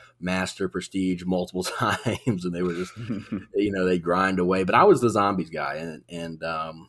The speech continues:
Speaker 1: this was before zombies was really even that much of a prominent mode. Black Ops three really reinvented zombies, but, um,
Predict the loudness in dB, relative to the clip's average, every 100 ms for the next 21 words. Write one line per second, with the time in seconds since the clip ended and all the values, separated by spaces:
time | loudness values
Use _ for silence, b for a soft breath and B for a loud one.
0 | _ -4 -2 -2 -6 2 4 4 2 0
1 | -4 -8 -4 -2 0 -2 -2 -2 -4 -6
2 | -12 -6 -4 -4 -6 -4 -4 -4 -4 -6
3 | -6 -4 -2 -2 -4 -6 -6 -8 -6 -8
4 | -8 -14 -12 -14 -14 B B B B -6
5 | -2 0 -2 -4 -10